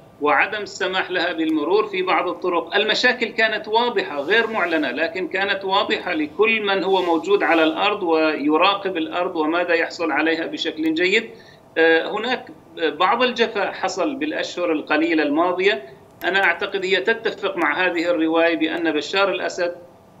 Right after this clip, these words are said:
آه، ليس منخرط تمامًا مع، آه، إيران في هذه الفترة فقط، رغم الالتحام الكامل، آه، طيلة العشر أو اثنعشر سنة من الثورة السورية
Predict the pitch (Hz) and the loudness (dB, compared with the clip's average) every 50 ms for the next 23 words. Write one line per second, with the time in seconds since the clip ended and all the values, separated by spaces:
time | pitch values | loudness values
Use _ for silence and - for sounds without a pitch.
0 | 143 147 147 147 143 139 135 139 156 175 196 185 190 - 180 175 170 160 151 147 | 0 2 4 4 4 2 2 2 2 2 2 0 0 -2 0 0 0 0 0 0
1 | 156 185 196 190 - - 175 170 170 165 165 - 160 147 151 160 170 170 165 160 | 0 -2 -2 -2 0 0 0 2 2 0 -2 -2 0 2 4 4 4 4 4 2
2 | 160 156 160 151 147 147 151 151 151 151 147 - - 139 139 135 131 131 143 147 | 2 2 2 0 0 2 2 2 2 0 -2 -2 -2 0 2 2 2 0 0 0
3 | 151 160 170 185 180 - - 208 202 - 202 247 269 269 - - 208 226 - - | 0 0 0 0 -2 -2 -4 -4 -4 0 2 2 2 2 2 -2 -4 -4 -6 -6
4 | - 190 - 180 170 147 - - 143 - 135 127 - - 151 170 196 202 220 226 | -6 -6 -6 -4 -6 -6 -4 -6 -6 -6 -8 -10 -8 -4 -2 0 2 2 2 2
5 | 220 220 - 202 196 202 220 233 226 - 233 208 - 220 240 262 262 240 226 - | 0 0 -2 -4 -4 -2 -4 -6 -4 -2 -4 -2 0 0 0 2 0 0 -2 -2
6 | - 208 202 190 190 190 196 180 156 - - - - - - - 170 165 165 160 | -2 0 0 2 2 0 -2 -4 -4 -8 -14 -20 -20 -20 -10 -2 0 2 2 2
7 | 151 156 - 202 208 202 202 190 190 - 180 180 - 175 160 156 160 180 180 - | 0 0 0 -2 2 2 2 0 0 -4 -6 -4 0 0 2 2 2 0 0 -2
8 | 196 190 190 180 165 160 165 160 160 160 180 196 185 180 - 190 170 - - 180 | -4 -6 -4 -2 -2 -2 -2 -4 -6 -4 -2 -2 0 0 -2 -4 -6 -6 -6 -4
9 | 175 175 175 175 175 175 - - 143 151 160 170 165 165 160 - 143 - - 175 | -2 -2 -2 -2 -4 -6 -6 -4 0 0 2 2 0 0 -2 -4 -6 -2 2 4
10 | 185 202 190 175 - - - 180 170 165 170 170 170 170 170 170 | 4 4 4 4 0 0 -2 -2 -2 0 0 0 2 0 0 0